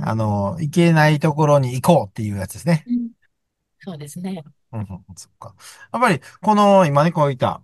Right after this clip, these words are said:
Speaker 1: えーと、民間救急のお仕事をやってて、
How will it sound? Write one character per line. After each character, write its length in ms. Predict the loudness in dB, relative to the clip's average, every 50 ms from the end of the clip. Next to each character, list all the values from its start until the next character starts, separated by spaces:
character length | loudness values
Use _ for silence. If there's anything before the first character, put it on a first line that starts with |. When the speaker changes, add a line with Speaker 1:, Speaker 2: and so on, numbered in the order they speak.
| _
Speaker 1:
え 240 | -4 -4 -2 -2 -2
ー 40 | -4
と、 80 | -2
民 180 | 0 2 2 4
間 200 | 4 4 4 2
救 200 | 0 -2 -4 -4
急 160 | -4 -6 -6
の 120 | -4 -4 -4
お 60 | -4
仕 120 | -4 -4
事 340 | -4 -4 -4 -4 -4 -4 -4
を 100 | -4 -4
や 100 | -4 -4
っ 60 | -6
て 200 | -8 _ -10 -10
て、 420 | -6 -2 2 4 4 4 2 0